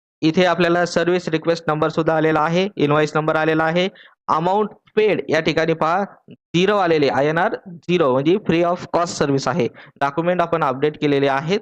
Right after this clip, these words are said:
या ठिकाणी सर्व डिटेल्स आपलं या ठिकाणी दिसेल तुम्हाला. तर या पद्धतीनं तुम्हाला तुमचे सर्व काही आधार तुम्हाला अपडेट करायचं आहे. हे free of cost आहे सध्याला, तुम्हाला एक रुपयाही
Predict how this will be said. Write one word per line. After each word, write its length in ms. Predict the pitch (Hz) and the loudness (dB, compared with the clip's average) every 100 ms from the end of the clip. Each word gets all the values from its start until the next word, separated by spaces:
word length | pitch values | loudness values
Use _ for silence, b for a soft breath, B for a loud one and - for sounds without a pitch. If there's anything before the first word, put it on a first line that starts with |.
| _ b b - | _ b b -4
या 100 | 151 | -2
ठिकाणी 360 | 156 160 180 | 0 -2 -2
सर्व 260 | 180 165 165 | -2 0 0
डिटेल्स 520 | 156 143 139 135 131 | 0 -2 0 -2 -2
आपलं 300 | - 139 147 | -4 -2 0
या 120 | 175 | 0
ठिकाणी 320 | 143 135 139 302 - _ _ _ _ 208 | 0 0 -2 -4 -6 _ _ _ _ -2
दिसेल 320 | 190 175 160 | 0 0 0
तुम्हाला. 280 | 139 117 117 | 0 0 -2
तर 300 | - - 156 | -6 -6 0
या 220 | 165 208 | 0 0
पद्धतीनं 760 | 214 - 160 202 233 247 143 | -2 -6 -2 -2 -2 -2 -2
तुम्हाला 580 | 123 - 165 175 190 196 - - _ - | -2 -2 -2 0 0 0 -4 -12 _ -10
तुमचे 380 | 165 175 196 180 | -6 -2 0 -2
सर्व 360 | - 175 185 | -2 -2 -2
काही 260 | 185 180 175 170 B - | -2 -4 -4 -10 B -2
आधार 460 | 147 156 180 196 | 0 2 2 0
तुम्हाला 340 | 151 160 156 160 - | 0 0 0 0 0
अपडेट 440 | 139 127 190 220 - | -4 -2 -2 -2 -2
करायचं 320 | 151 143 147 | 0 0 0
आहे. 220 | 139 185 | 0 -2
हे 340 | 208 - - 175 | -4 -8 -4 -4
free 340 | 175 185 240 | -4 -2 0
of 140 | 226 240 - 175 | 0 -2 -4 -2
cost 200 | 202 202 | -2 -2
आहे 240 | 180 170 | 0 0
सध्याला, 400 | 160 143 143 170 - B - | -2 -2 0 -2 -4 B -6
तुम्हाला 320 | 170 175 185 180 | -2 0 0 0
एक 240 | 165 196 185 | -2 0 0
रुपयाही 460 | 165 165 165 185 | 0 0 0 0